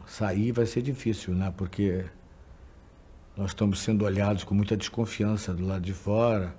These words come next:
não só como anarquistas, drogados e et cetera. Eu tenho muito medo, mas eu vou fazer como Jorge Garga.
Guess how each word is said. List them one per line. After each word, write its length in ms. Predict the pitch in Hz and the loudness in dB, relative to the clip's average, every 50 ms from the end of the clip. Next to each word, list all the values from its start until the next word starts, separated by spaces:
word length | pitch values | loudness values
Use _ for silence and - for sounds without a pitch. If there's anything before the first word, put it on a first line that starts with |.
| - - - - - - - - - - - - - - - - | -16 -20 -20 -20 -20 -20 -20 -20 -20 -20 -20 -20 -20 -20 -16 -8
não 180 | - 101 101 104 | -4 -2 0 0
só 240 | 101 - 117 117 104 | 0 2 2 2 2
como 360 | - - 98 95 92 90 90 - - - - - - - - | 2 0 0 0 -2 -2 -4 -8 -14 -20 -20 -20 -20 -12 -4
anarquistas, 1120 | 92 104 107 107 98 - - - - - 113 123 123 - - - - - 95 90 80 82 | 0 2 2 4 2 0 -2 -8 -4 0 2 2 2 2 -2 -6 -6 -4 -2 -2 -2 -4
drogados 1120 | 80 85 104 101 101 92 82 101 101 104 107 110 107 98 85 92 92 90 85 85 78 - - | -4 -2 0 2 2 2 4 4 4 4 4 4 2 2 0 0 -2 -2 -2 -4 -4 -6 -6
e 200 | 87 95 98 95 | -4 -2 0 0
et 100 | 92 90 | -2 -2
cetera. 640 | - - 101 101 101 104 98 90 - 90 90 85 82 | -4 -4 -4 -2 -2 -2 -2 -4 -4 -6 -6 -6 -6
Eu 1160 | 85 80 - - - - - - - - - - - - - - - - - - - - - - | -8 -10 -14 -16 -20 -20 -20 -20 -20 -20 -20 -20 -20 -20 -20 -20 -20 -20 -20 -20 -20 -20 -12 -4
tenho 180 | - 107 104 101 | 0 2 4 6
muito 260 | 104 113 107 - 123 | 4 4 4 4 2
medo, 320 | 110 104 104 104 92 98 | 4 6 6 4 4 4
mas 220 | 101 101 101 95 107 | 4 4 4 4 2
eu 260 | 107 107 104 104 95 90 - - - - - - - - - - - - - - - - - - - - - | 2 2 2 0 -2 -6 -12 -16 -20 -20 -20 -20 -20 -20 -20 -20 -20 -20 -20 -20 -20 -20 -20 -20 -18 -8 -4
vou 140 | 95 101 98 | -4 -2 0
fazer 320 | - 117 104 92 110 107 | 2 2 4 4 4 4
como 240 | - 117 113 107 101 | 4 4 4 6 6
Jorge 400 | 90 98 110 113 110 98 110 101 | 4 4 4 4 4 2 2 2
Garga. 580 | 85 104 104 104 101 95 85 87 90 87 85 | 2 2 2 4 2 2 0 0 0 -2 -2